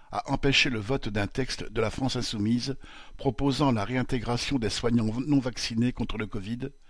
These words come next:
suspendus et privés de salaire depuis septembre deux mille vingt et un. En déplacement à Dijon,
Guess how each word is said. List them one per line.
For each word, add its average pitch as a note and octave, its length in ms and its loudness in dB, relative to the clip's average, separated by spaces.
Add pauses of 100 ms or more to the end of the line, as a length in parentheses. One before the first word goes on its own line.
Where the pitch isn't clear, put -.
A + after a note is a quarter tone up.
(260)
suspendus C3+ 680 2
et G#2 40 0
privés A#2+ 320 0
de A2 80 -2
salaire A2 540 0 (320)
depuis A#2 260 -4
septembre B2 640 2
deux G#2 120 -2
mille A2 160 4
vingt G#2 240 -4
et F2+ 120 -4
un. D#2+ 100 -8 (1800)
En A#2 100 4
déplacement B2 520 4
à B2 140 -2
Dijon, B2+ 440 2